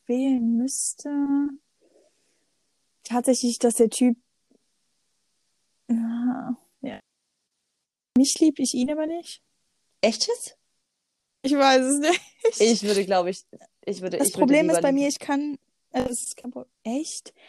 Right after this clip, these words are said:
Speaker 1: Ich kann halt sehr gut, also ich bin generell halt ein sehr netter Mensch, also ich komme eigentlich mit klar. Und deshalb, glaub ich, könnte ich das gut pretenden. Vorspielen, weißt du? Aber
Speaker 2: Ja, ich
Speaker 1: das ist, darum
Speaker 2: weiß.
Speaker 1: geht's ja gar nicht.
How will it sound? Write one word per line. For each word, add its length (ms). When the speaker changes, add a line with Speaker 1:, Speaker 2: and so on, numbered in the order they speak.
Speaker 1:
Ich 160
kann 180
halt 180
sehr 260
gut, 600
also 160
ich 100
bin 220
generell 420
halt 200
ein 100
sehr 240
netter 300
Mensch, 200
also 160
ich 80
komme 240
eigentlich 160
mit 120
klar. 380
Und 140
deshalb, 280
glaub 160
ich, 120
könnte 200
ich 60
das 180
gut 200
pretenden. 680
Vorspielen, 460
weißt 220
du? 120
Aber 180
Speaker 2:
Ja, 160
ich 100
Speaker 1:
das 160
ist, 60
darum 160
Speaker 2:
weiß. 60
Speaker 1:
geht's 120
ja 120
gar 140
nicht. 200